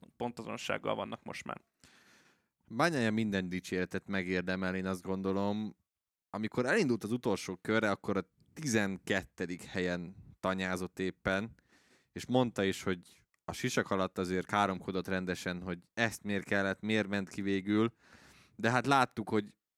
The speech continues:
Speaker 2: két kanyar alatt megette gyakorlatilag az összes előtte álló versenyzőt, és be-, begurult a, a második helyre. Tényleg nagyon-nagyon jól versenyzett. Maga Marc Márquez is azt mondta, szerintem ennél nagyobb dicséret nem kell,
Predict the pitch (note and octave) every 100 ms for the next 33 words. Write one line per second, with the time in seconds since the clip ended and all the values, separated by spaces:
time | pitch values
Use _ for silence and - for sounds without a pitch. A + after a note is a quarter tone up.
0 | _ _ _ - C3+ B2+ A2+ G#2+ G#2 G#2
1 | A2 A2+ G2+ - G2 G2+ - G2+ G2 F#2+
2 | G2+ A2+ - G2 G#2 G2+ - F#2 F#2+ G2
3 | F#2+ F#2+ F#2+ G#2 F#2+ F#2+ F#2+ F#2+ - -
4 | G2+ F#2+ G2 - G2 F#2+ F#2+ F#2 F#2+ F#2
5 | F#2 - F2+ F#2+ F#2 G2 G2 - G2 G2
6 | G#2 G#2 _ - - - - _ _ _
7 | _ _ C3 A2+ G2 - _ _ _ _
8 | _ _ _ A2 A2+ B2 G2+ G2 F2+ F2+
9 | F2+ F#2 F2 F2+ F2+ G2 F#2 F2+ F#2 F#2+
10 | - - A2+ B2 A2+ B2+ G#2 - A2 G#2
11 | F#2+ G2 F2+ G2 - G2 F#2+ A2 G2+ G#2
12 | A2 A#2 G#2 G2 F#2 F2+ G2 F#2 - G2+
13 | G2 F#2 E2+ D#2+